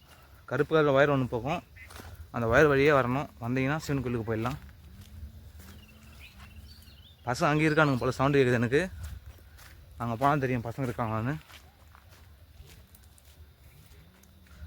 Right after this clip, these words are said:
நம்ம பருதுமலையன் சேனலுக்கு ஃபஸ்ட் டைம் வந்திருந்தா நம்ம சேனலை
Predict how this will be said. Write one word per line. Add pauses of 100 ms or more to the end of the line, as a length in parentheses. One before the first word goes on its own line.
(1400)
நம்ம
பருதுமலையன்
சேனலுக்கு
ஃபஸ்ட்
டைம்
வந்திருந்தா
நம்ம
சேனலை